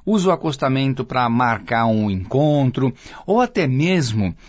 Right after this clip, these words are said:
para no acostamento pra atender o telefone celular. Gente, parar no acostamento é só por uma questão de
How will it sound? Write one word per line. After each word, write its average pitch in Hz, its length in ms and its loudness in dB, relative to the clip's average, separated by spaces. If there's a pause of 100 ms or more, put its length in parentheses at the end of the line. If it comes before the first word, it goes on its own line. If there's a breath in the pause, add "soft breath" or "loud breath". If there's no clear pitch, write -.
(280 loud breath)
para 196 320 4
no 147 180 2
acostamento 131 760 -2
pra 165 200 -2
atender 156 680 0
o 160 60 -4
telefone 151 500 -2
celular. 135 560 -4
Gente, 104 420 -2 (580 loud breath)
parar 151 460 4
no 175 120 0
acostamento 131 920 -2
é 135 100 -4
só 139 320 -2
por 143 160 -8
uma 139 140 -4
questão 135 340 -4
de 139 240 -4